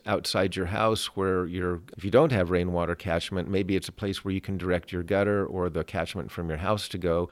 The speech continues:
and it would be a depression that you've created that could be filled with plants that really like a wet footprint. Um, they could be, um, plants that are emergent plants that start out and like to live under the water but grow out of the water.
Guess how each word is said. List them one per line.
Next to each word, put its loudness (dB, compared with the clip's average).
and 0
it 4
would 2
be 0
a -4
depression 2
that -2
you've -6
created 0
that -4
could -4
be 0
filled 0
with 0
plants 0
that -2
really 0
like 2
a -4
wet 0
footprint. -6
Um, -2
they -2
could -10
be, -2
um, -2
plants -2
that -2
are 0
emergent 0
plants -2
that -10
start 0
out 2
and -2
like 0
to -8
live 2
under 2
the 4
water 2
but -8
grow 2
out 2
of 0
the -2
water. 0